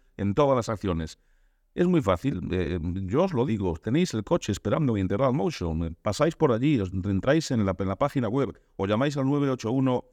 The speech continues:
ciento noventa, ciento veintitrés, os informáis y, y coche nuevo, coche perfecto, confianza, cuestión de confianza. Confianza en el Rías Altas, eh, hemos tenido, bueno, pues, una jornada en la que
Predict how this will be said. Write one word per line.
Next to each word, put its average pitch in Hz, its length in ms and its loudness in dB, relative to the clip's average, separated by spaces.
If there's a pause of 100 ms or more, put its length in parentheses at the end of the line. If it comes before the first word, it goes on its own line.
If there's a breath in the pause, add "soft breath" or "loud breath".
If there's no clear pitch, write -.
(200)
ciento 127 260 2
noventa, 123 340 0
ciento 135 260 0
veintitrés, 117 480 0
os 101 140 -4
informáis 123 640 0
y, 90 440 0
y 82 60 -2
coche - 300 0
nuevo, 107 380 0
coche - 260 -6
perfecto, 87 460 -6
confianza, 135 680 0 (360)
cuestión 165 400 2
de 175 80 2
confianza. 123 640 -2 (380)
Confianza 160 420 0
en 196 80 2
el 175 120 2
Rías 127 260 0
Altas, 123 480 0
eh, 107 560 -2
hemos 139 260 -4
tenido, 147 560 0
bueno, 123 360 -2
pues, 98 240 -6
una 92 460 -2
jornada 135 460 0
en 127 140 0
la 113 80 -2
que - 400 -8